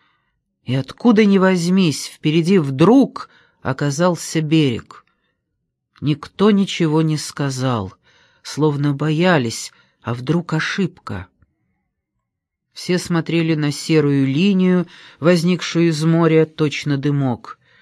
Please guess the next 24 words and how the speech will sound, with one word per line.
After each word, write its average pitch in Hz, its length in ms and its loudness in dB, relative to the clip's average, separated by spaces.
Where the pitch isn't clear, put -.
Над 156 240 0
ней 160 260 2
зависли 151 600 0
тяжёлые 143 600 0
облака. 139 800 -4
А 123 100 -10
потом 180 580 0
голоса 160 480 2
мужчин 180 400 -2
и 170 40 -2
женщин 170 520 -2
зазвучали 170 720 0
и 170 100 2
слились 165 720 -2
в - 120 -20
хор, 160 520 0
повторяя 156 640 0
одни 156 380 0
и - 20 -6
те 151 200 -2
же 143 120 -4
слова: 135 600 -2
«Эрец 139 640 -2
Исраэль! 147 960 -4